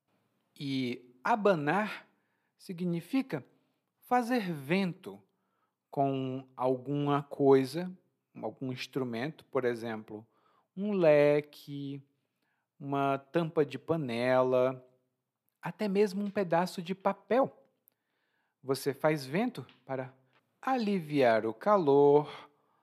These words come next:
ou então para, no caso do churrasco, fazer o fogo crescer.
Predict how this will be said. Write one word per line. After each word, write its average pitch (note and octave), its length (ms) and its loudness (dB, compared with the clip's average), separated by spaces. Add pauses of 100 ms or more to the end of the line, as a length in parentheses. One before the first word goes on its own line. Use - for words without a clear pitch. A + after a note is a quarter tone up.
(420)
ou C4 260 2
então F#3 460 -2
para, C#3+ 880 4 (800)
no C#3 160 -4
caso B2+ 420 2
do A#2+ 140 -6
churrasco, A2+ 720 -6
fazer C#3+ 440 0
o D#3 60 -2
fogo C#3 880 -2 (400)
crescer. C3+ 600 -2